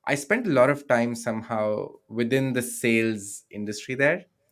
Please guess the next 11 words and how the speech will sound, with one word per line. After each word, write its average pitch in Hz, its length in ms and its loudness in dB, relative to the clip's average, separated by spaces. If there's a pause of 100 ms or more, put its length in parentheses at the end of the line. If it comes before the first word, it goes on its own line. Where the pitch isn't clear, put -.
(380)
and 117 140 2
that 120 160 4
mapped 127 280 2
very 127 200 4
closely 120 400 -2
with 113 240 -2
the 107 400 2 (380)
growth 120 480 0
and 104 400 -2 (400)
transformation 113 960 0
vertical. 101 480 -4